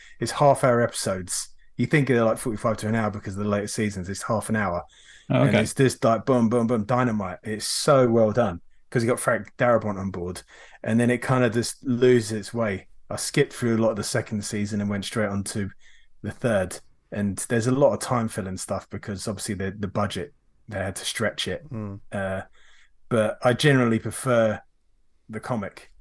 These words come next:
Speaker 1: 'cause you can just do stuff that you
Speaker 2: Yeah,
Speaker 1: can't
Speaker 2: me
Speaker 1: do
Speaker 2: too.
Speaker 1: on T V.
Speaker 2: Yeah.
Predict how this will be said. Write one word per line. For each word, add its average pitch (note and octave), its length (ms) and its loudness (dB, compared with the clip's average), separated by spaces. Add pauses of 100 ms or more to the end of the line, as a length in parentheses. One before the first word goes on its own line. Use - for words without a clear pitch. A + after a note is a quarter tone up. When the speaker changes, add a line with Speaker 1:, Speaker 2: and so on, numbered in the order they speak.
(220)
Speaker 1:
'cause - 400 -8 (520)
you G#2+ 140 -2
can G#2 160 -2
just G2+ 220 -4
do G#2+ 160 0
stuff - 380 -2
that - 140 -4
you G2+ 140 -4
Speaker 2:
Yeah, - 80 4
Speaker 1:
can't F#2 120 4
Speaker 2:
me F#2 80 0
Speaker 1:
do G#2+ 240 0
Speaker 2:
too. - 20 -8
Speaker 1:
on G#2+ 160 -4
T G#2+ 200 -2
V. A2+ 200 0 (320)
Speaker 2:
Yeah. E2+ 200 -2